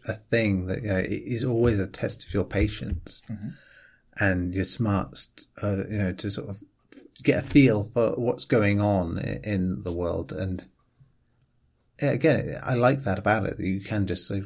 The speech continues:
Speaker 1: "Well, I don't have to do the fucking busy work. I don't have to
Speaker 2: Mm-hmm.
Speaker 1: go and do all the things to, to find the beast."
Speaker 2: Mm-hmm.
Speaker 1: I mean, you know, in, in some cases, you can take an educated guess and go, "You know what? I reckon it's over there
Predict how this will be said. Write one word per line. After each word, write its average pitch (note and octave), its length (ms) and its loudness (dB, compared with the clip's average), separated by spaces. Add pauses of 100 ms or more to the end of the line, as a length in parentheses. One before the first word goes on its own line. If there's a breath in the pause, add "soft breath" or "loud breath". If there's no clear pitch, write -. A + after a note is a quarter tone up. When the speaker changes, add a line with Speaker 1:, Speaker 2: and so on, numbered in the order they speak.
Speaker 1:
"Well, D#3+ 180 -2
I A2 100 0
don't C3 200 4
have - 260 -4
to A2 100 2
do - 60 -4
the - 100 -8
fucking - 320 -8
busy F#2+ 240 0
work. A#2 280 -2
I B2+ 60 2
don't - 240 -2
have - 240 -6
to - 140 -4
Speaker 2:
Mm-hmm. - 60 -12 (240)
Speaker 1:
go G2+ 160 4
and F#2+ 280 0 (380)
do A2 200 2
all G2 100 4
the F#2+ 100 4
things G2+ 500 2
to, G2+ 100 -2
to - 200 -10
find G2+ 520 2
the G#2 100 0
beast." C3 500 2 (280 loud breath)
Speaker 2:
Mm-hmm. G#2 200 -6
Speaker 1:
I C#3 100 -6
mean, A#2 300 4
you G3 120 8
know, G2 100 6
in, C3 320 0
in D3 100 8
some G3 200 10
cases, A#2 560 2 (320 soft breath)
you D3 100 4
can C#3 140 4
take B2+ 160 6
an A#2 100 4
educated A2+ 640 2
guess A2 320 4
and G#2 80 0
go, G2 220 4 (260)
"You B2 100 -4
know A#2 140 0
what? D3 240 4 (100)
I A#2+ 100 6
reckon A#2+ 280 6
it's A2+ 160 2
over G#2 220 4
there F#2 460 2